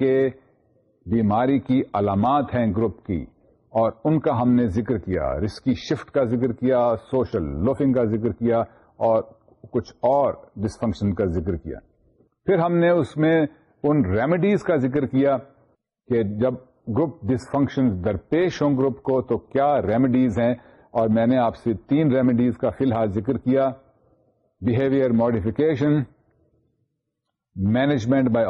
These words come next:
objectives اور او موڈ، آرگنائزیشنل ویریفیکیشن۔ میں نے آپ سے یہ بھی گزارش کی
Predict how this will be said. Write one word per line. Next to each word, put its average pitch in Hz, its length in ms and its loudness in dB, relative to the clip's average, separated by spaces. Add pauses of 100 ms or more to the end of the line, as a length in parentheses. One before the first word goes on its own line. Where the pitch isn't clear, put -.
objectives 127 840 -2 (560)
اور 117 260 2 (220)
او 127 160 2 (260)
موڈ، 107 540 0 (1000)
آرگنائزیشنل 117 1040 0 (220)
ویریفیکیشن۔ 113 560 -2 (400)
میں 101 80 0
نے 127 80 2
آپ 117 220 0
سے 104 80 -4
یہ 110 140 2
بھی 139 120 0
گزارش 123 380 0
کی 127 180 0